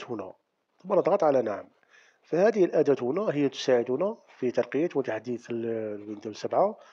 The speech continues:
إلى ويندوز عشرة، يعني بدون أن تقوم بفورمات الكمبيوتر أو شراء لك نسخة Windows عشرة أو تحتاج إلى مفتاح التفعيل، فهذه الأداة فقط تقوم بالترقية مباشرة إلى الويندوز عشرة.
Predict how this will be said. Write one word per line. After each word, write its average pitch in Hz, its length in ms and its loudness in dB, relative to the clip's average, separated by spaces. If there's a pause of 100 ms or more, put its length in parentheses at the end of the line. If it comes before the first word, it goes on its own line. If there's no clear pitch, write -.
(520)
إلى 113 160 -4
ويندوز 110 380 -4
عشرة، 107 400 0 (1600)
يعني 120 180 -8
بدون 135 360 -4
أن 123 80 -6
تقوم 120 320 -4
بفورمات 117 400 -4
الكمبيوتر 117 600 -4
أو 120 240 -4
شراء 120 460 0
لك 120 340 -6
نسخة 110 600 -4
Windows 120 320 0
عشرة 117 460 2
أو 117 300 -4 (320)
تحتاج - 420 0
إلى 120 440 0 (920)
مفتاح - 260 -2
التفعيل، 113 560 -4
فهذه 135 400 2
الأداة 143 360 2 (160)
فقط - 400 0
تقوم 190 360 -2
بالترقية 160 560 0
مباشرة 160 400 0
إلى 160 220 0
الويندوز 156 380 2
عشرة. 113 440 0